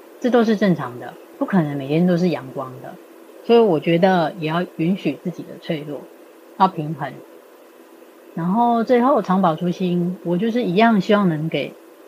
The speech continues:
带给别人希望，那不要忘记初衷，这是我自己的设定啊。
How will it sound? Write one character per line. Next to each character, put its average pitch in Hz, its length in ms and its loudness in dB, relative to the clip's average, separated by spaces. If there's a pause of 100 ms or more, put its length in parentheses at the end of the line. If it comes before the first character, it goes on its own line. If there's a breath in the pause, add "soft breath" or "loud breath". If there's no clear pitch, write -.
(120)
带 214 140 4
给 139 140 -6
别 143 140 -6
人 139 120 -10
希 143 160 -8
望， 147 180 -10 (520 loud breath)
那 190 100 2
不 175 360 -4
要 208 160 6
忘 180 200 4
记 165 180 0
初 147 280 -8
衷， 143 320 -8
这 269 100 4
是 277 100 2
我 175 140 4
自 214 180 -4
己 175 120 -4
的 127 200 -10
设 165 300 0
定 139 220 -4
啊。 143 180 -18